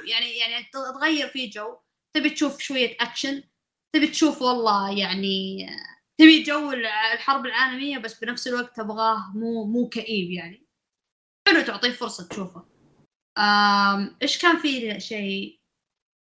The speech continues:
بس صراحة يعني ما، ما أتذكر شيء يصدم فيه، بس إنه يعني it's a good watch إذا أنت مثلًا، أنت وشلة اللي معاك مثلًا ما عندك في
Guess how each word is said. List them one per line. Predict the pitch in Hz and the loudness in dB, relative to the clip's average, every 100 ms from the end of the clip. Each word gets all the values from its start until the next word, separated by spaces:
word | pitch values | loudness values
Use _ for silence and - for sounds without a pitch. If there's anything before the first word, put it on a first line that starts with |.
| _ _ _ _ _ - | _ _ _ _ _ -2
بس | 494 - | -2 2
صراحة | 302 277 226 226 | 4 4 4 -2
يعني | 220 240 | -4 -2
ما، | 277 359 | 4 4
ما | 294 370 | 6 4
أتذكر | 370 302 330 320 254 | 4 2 0 -2 -6
شيء | - 285 294 285 269 - 247 | -4 -2 -2 -2 -4 -6 -8
يصدم | 247 220 233 | -8 -8 -10
فيه، | 208 254 294 | -8 -6 -6
بس | 269 - | -4 -4
إنه | 359 359 427 453 - _ _ _ _ - | 0 0 -2 -4 -10 _ _ _ _ -4
يعني | 269 311 | 0 2
it's | 330 | 0
a | 320 320 | -2 -2
good | 320 | -2
watch | 285 302 311 - | 0 2 2 2
إذا | 262 247 | -2 0
أنت | 269 285 285 | 2 0 0
مثلًا، | 269 254 240 226 - _ _ _ 247 | -6 -2 -2 -4 -10 _ _ _ 0
أنت | 277 254 | 0 0
وشلة | 247 - 262 240 220 | -4 -2 0 0 0
اللي | 214 | 0
معاك | 208 208 226 220 | 0 2 2 -2
مثلًا | 202 202 196 202 | -6 -4 -4 -4
ما | 220 | -4
عندك | 220 247 233 | 2 2 2
في | 220 - | -6 -20